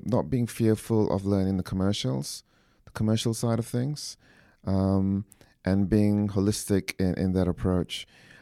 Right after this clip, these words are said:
One of the, one of the traps I see a lot of, um,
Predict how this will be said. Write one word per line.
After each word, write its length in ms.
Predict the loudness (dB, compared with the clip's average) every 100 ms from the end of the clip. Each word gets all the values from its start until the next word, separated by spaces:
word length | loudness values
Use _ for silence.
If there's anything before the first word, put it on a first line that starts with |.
| _
One 300 | -6 2 4
of 160 | 4 2
the, 360 | 4 4 4
one 240 | 2 2 2
of 80 |
the 80 | 0
traps 420 | 0 0 0 0
I 100 | -2
see 260 | -4 -2 0
a 80 | 2
lot 220 | 2 2
of, 240 | 0 -2 -2
um, 440 | 0 0 -2 -4